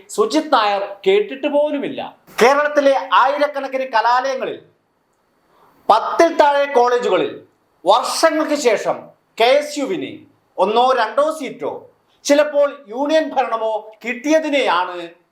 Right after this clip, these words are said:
മനോരമ പർവ്വതീകരിക്കുന്നത്. എന്നാൽ കേരളത്തിലെ ഒരു യൂണിവേഴ്സിറ്റി പോലും ഭരിക്കാനുള്ള കൗൺസിലർമാരുടെ നാലയലത്ത് പോലും അവർക്ക് എത്താനായിട്ടില്ല. എന്നിട്ടും കെ എസ് യുവിന്റെ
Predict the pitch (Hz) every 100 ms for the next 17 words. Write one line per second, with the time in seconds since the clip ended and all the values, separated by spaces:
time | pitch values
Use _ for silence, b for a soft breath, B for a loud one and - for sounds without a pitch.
0 | _ 185 262 302 240 185 170 170 - -
1 | 196 185 202 247 247 185 156 131 - -
2 | _ _ _ _ _ _ _ B B -
3 | 190 226 226 226 220 247 262 262 233 208
4 | 196 - _ - 196 262 277 240 262 285
5 | 294 285 277 285 262 247 240 - - -
6 | 247 269 277 277 262 233 214 214 - -
7 | _ 190 233 247 285 277 277 226 196 175
8 | 175 180 - 147 170 202 214 202 214 262
9 | 254 269 208 190 185 - - 160 190 190
10 | 180 170 170 - 151 156 214 226 202 165
11 | 131 117 92 - _ _ _ B B 170
12 | 254 285 277 180 160 - - 180 247 294
13 | - 254 190 175 170 165